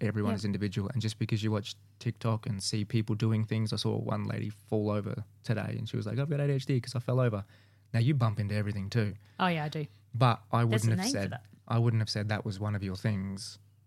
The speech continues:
Speaker 1: um, that I would associate with A D H D, but then
Speaker 2: Yeah, it is. It's
Speaker 1: who
Speaker 2: a,
Speaker 1: knows?
Speaker 2: it's a big thing. It's a, there's a thing called, um, dang it, I've forgotten the name.
Speaker 1: That's a really technical
Speaker 2: Pro-,
Speaker 1: name.
Speaker 2: is it the proprioception, whereby your awareness of your body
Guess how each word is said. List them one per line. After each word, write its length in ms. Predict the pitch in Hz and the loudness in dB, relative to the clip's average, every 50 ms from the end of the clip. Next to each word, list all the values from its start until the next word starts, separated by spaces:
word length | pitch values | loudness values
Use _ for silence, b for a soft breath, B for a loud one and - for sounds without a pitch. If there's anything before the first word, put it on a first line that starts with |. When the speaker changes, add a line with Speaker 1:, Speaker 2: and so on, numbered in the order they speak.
| _ _ _ _ _ - | _ _ _ _ _ -4
Speaker 1:
um, 520 | 110 104 98 98 92 95 95 92 95 104 - _ _ _ _ _ | -2 -2 0 -2 -2 -4 -6 -8 -8 -10 -12 _ _ _ _ _
that 160 | 113 110 101 | -2 -2 0
I 120 | 101 98 98 | 0 -2 -4
would 220 | 95 104 101 101 110 - - - _ _ _ - | -4 -4 -6 -8 -10 -14 -20 -20 _ _ _ -6
associate 520 | 110 - - 104 98 95 101 104 95 92 - | -4 -2 0 0 0 -2 -2 -4 -4 -4 -4
with 80 | 107 | -6
A 80 | 101 101 | -4 -4
D 80 | 101 101 | -4 -4
H 200 | 98 98 - - | -6 -6 -6 -2
D, 180 | - 127 120 113 | 0 0 2 2
but 160 | 104 107 95 | 0 -2 -2
then 300 | 107 101 107 101 101 107 - - - | -2 -2 -2 -2 -4 -6 -8 -4 0
Speaker 2:
Yeah, 140 | 208 185 175 | 0 2 2
it 60 | 175 | 2
is. 220 | 190 196 185 - | 0 0 -2 -4
It's 160 | - 175 156 | -4 0 4
Speaker 1:
who 60 | 175 165 | 4 6
Speaker 2:
a, 40 | |
Speaker 1:
knows? 200 | 170 175 151 117 | 6 6 4 4
Speaker 2:
it's 140 | 202 180 - | 2 0 -2
a 40 | 185 | -2
big 160 | 156 202 170 | -2 -2 -2
thing. 220 | - 208 196 175 160 | 0 0 0 0 0
It's 220 | - 185 - - | -2 -4 -4 -2
a, 220 | 185 175 175 170 170 208 | 0 0 0 0 0 0
there's 240 | 175 185 185 180 - | 0 0 0 0 -2
a 40 | 180 | -4
thing 340 | - - 220 240 269 269 | -2 0 0 0 0 0
called, 500 | - - 214 208 202 202 202 196 190 - - - | 0 2 2 4 6 6 4 4 2 0 -2 0
um, 460 | - 180 175 170 170 170 165 165 165 - | 2 4 6 6 6 4 4 2 0 0
dang 220 | - 196 220 247 269 | 0 0 2 4 4
it, 120 | 285 - - | 2 2 0
I've 80 | - - | -6 -10
forgotten 400 | - - 190 - - - - 208 | -8 -2 2 2 2 4 4 4
the 80 | 214 208 | 4 4
name. 260 | 202 202 185 170 147 B B B B B B B | 4 4 4 4 2 B B B B B B B
Speaker 1:
That's 240 | - 123 139 135 - 104 | 2 2 2 2 -2 -4
a 80 | 101 | -4
really 460 | 98 98 101 120 135 143 143 139 127 | -2 0 2 2 2 4 4 2 2
technical 380 | 123 - - - - 117 120 - | 0 0 -4 -4 -2 -2 0 4
Speaker 2:
Pro-, 140 | - 269 285 | 6 8 8
Speaker 1:
name. 60 | - | 8
Speaker 2:
is 120 | 175 - - | 8 6 4
it 100 | 302 - | 4 2
the 60 | 311 | 0
proprioception, 960 | - 254 262 269 - 269 254 - - - - - - 277 359 427 415 - - | 0 0 -2 0 0 -2 -2 -2 -2 -2 -2 -2 -2 0 0 0 0 -2 0
whereby 580 | 202 233 233 226 220 190 226 214 214 214 214 214 | 0 2 4 4 4 4 2 2 2 2 2 2
your 720 | 220 214 - - 196 220 214 208 202 202 202 202 196 196 - | 2 0 -2 0 0 2 2 4 2 2 2 2 2 2 2
awareness 540 | 202 196 196 226 233 254 262 269 262 - - | 2 2 4 4 2 2 2 2 0 0 0
of 140 | 214 196 180 | 0 0 2
your 300 | 202 208 190 190 190 185 | 2 2 2 2 2 2
body 640 | - - 196 196 196 - 175 165 165 180 214 240 | 2 2 2 2 2 2 2 2 2 2 0 -2